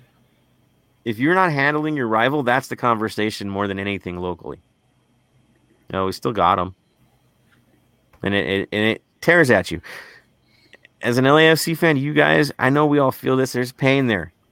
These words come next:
There's anger there 'cause we haven't done what we've needed to do with that team, even when we know we're better. So here we go again.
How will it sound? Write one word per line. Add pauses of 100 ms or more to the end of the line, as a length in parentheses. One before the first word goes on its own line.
There's
anger
there (220)
'cause
we
haven't
done
what
we've
needed
to
do
with
that
team, (480)
even
when
we
know
we're
better. (1800)
So
here
we
go
again.